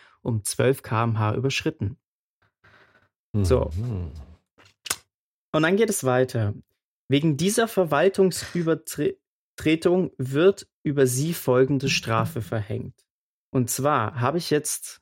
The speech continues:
Speaker 1: mehr oder weniger die Wahl zwischen einer Geldstrafe, die in meinem Fall mit dem Überschreiten von zwölf K M H fünfundvierzig Euro beträgt, oder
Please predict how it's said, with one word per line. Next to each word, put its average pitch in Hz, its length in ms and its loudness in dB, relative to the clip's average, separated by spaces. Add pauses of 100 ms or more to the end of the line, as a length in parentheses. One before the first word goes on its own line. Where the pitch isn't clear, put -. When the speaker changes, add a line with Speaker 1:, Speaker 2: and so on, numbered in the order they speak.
Speaker 1:
mehr 131 240 2
oder 147 140 2
weniger 139 340 2
die 127 180 2
Wahl 127 520 -2 (580)
zwischen 123 600 0
einer 123 220 0
Geldstrafe, 123 960 -2 (140)
die 123 120 0
in 120 100 2
meinem 123 380 2
Fall 113 420 -2 (480)
mit 117 180 -2
dem 120 100 -2
Überschreiten 123 580 -2
von 117 160 -4
zwölf 131 340 -2
K 113 160 -2
M 113 140 0
H 120 340 -2 (440)
fünfundvierzig 147 640 -2
Euro 160 280 0
beträgt, - 640 -6 (640)
oder 185 560 2